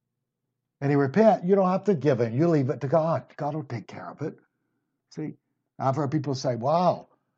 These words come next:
I said, "Boy, you're better than God." I said, "Isn't that astounding? Go-, you can forgive them, and yet God doesn't, 'cause they're still in their sins." I know at times he says, "You forg-, let go of it,"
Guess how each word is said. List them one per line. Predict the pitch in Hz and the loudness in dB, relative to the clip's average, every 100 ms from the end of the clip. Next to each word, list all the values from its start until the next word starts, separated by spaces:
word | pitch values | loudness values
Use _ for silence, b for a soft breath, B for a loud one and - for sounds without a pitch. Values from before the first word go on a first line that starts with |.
| _ | _
I | 135 | -4
said, | 131 143 107 b b - | -2 -6 -6 b b 0
"Boy, | 202 | 4
you're | 202 208 | 6 6
better | 170 147 156 | 10 10 8
than | 185 175 | 4 4
God." | 185 190 202 147 92 - - _ _ _ _ _ - | 6 8 8 8 6 -4 -20 _ _ _ _ _ -8
I | 147 | -4
said, | 160 165 | 0 0
"Isn't | 202 | 2
that | 196 | 2
astounding? | 127 - 156 151 185 190 214 190 | 0 4 6 6 4 2 0 0
Go-, | 139 - B - | -2 -4 B -2
you | 180 240 | 0 2
can | 202 160 | 2 4
forgive | 147 131 202 185 | 4 6 6 6
them, | 170 156 | 2 0
and | 139 | -2
yet | 135 127 | 0 2
God | 123 139 135 | 4 4 4
doesn't, | 180 175 196 190 _ _ _ _ _ _ | 2 2 -2 -8 _ _ _ _ _ _
'cause | 190 170 | 2 4
they're | 180 | 4
still | - 202 196 | 8 8 8
in | 196 | 6
their | 196 | 4
sins." | - 254 247 107 - b b | 4 4 4 2 -4 b b
I | 165 180 | 2 4
know | 202 190 | 8 6
at | - | 6
times | 151 151 151 156 | 4 4 4 2
he | 147 143 | -2 0
says, | 165 135 | 0 2
"You | 175 | 0
forg-, | 185 165 | 0 2
let | 147 147 113 | 6 6 10
go | 156 208 | 10 12
of | 185 - - | 10 6 -2
it," | - - | -14 -16